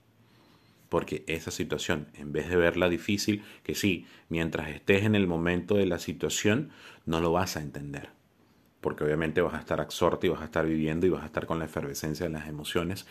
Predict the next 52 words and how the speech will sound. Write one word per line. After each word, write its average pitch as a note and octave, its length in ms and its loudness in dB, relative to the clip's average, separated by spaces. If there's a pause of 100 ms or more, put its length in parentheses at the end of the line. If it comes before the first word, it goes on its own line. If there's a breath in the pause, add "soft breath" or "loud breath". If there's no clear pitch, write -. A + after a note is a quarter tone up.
(260 loud breath)
y E2 120 -10
todas F2+ 280 6
las - 140 -6
cargas F2 360 4
químicas F#2+ 540 -2
que D#2 120 -4
van D2+ 180 -4
a - 20 -2
hacer E2+ 220 -2
que F2+ 100 2
tú D#2+ 120 -6
digas, E2 300 0
"No, F2+ 280 0 (280 loud breath)
tú E2+ 100 0
lo F2 100 4
que F2+ 60 -2
estás F2 160 2
diciendo F2 260 0
es F2+ 60 -4
una F2 140 0
locura, D#2+ 380 0
Greg". C#2 220 -8 (340)
Sí, - 240 0
está A#2+ 200 0
bien. D#3 260 -2 (540 soft breath)
Eso A2+ 160 6
depende G#2 300 6
de A2+ 80 6
la F2+ 100 2
fase F#2+ 240 2
en G#2 60 2
la F#2 100 0
que - 80 -10
estés, - 380 -2 (360 loud breath)
pero D2+ 260 2
ten G#2 280 8
la A#2+ 100 6
certeza F#2+ 500 4
de D#2 160 -2
que F#2 120 6
este G2 200 0
servidor F2 500 4
que D#2 100 -6
tiene F2+ 340 -4
más F2 220 -2
de F2+ 100 2
treinta F2+ 360 0
años E2 320 -4
y A2+ 200 -2
que F#2 240 4
ha C#3 160 8
experimentado F2 1000 0